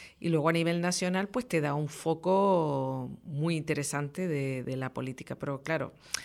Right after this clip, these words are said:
cuando a ti al final te termina determinando, eh, tu tierra, eh, uno se siente, eh, sentido de pertenencia a, a Canarias, a tu municipio, a tu gente, a tus amigos, a tu familia,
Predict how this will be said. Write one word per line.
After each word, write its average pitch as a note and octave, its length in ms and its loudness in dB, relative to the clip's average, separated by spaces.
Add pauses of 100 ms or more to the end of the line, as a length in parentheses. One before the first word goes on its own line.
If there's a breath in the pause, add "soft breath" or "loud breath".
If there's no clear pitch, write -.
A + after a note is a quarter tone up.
(220 loud breath)
cuando D#3+ 200 4
a D3+ 40 4
ti D#3 120 2
al E3 60 2
final F3+ 340 0
te D#3+ 140 -4
termina D3+ 1160 0
determinando, D3 1800 2
eh, - 460 -4
tu D#3 160 -2
tierra, E3+ 640 6 (180)
eh, C#3 880 -6
uno C#3+ 200 -4
se C#3+ 100 -6
siente, C#3 680 -4 (680 loud breath)
eh, C3+ 380 0
sentido C#3+ 360 -2
de D3+ 80 2
pertenencia C#3+ 840 -2
a, B2+ 460 -6
a C3 120 -6
Canarias, C#3+ 580 -2
a B2+ 80 -4
tu C#3 200 -10
municipio, C#3+ 880 -6
a C3 40 -2
tu C3+ 100 -10
gente, D3 320 -4
a - 20 -2
tus B2 140 -8
amigos, C3+ 320 -2
a A#2+ 60 -4
tu - 80 -14
familia, C#3+ 520 -4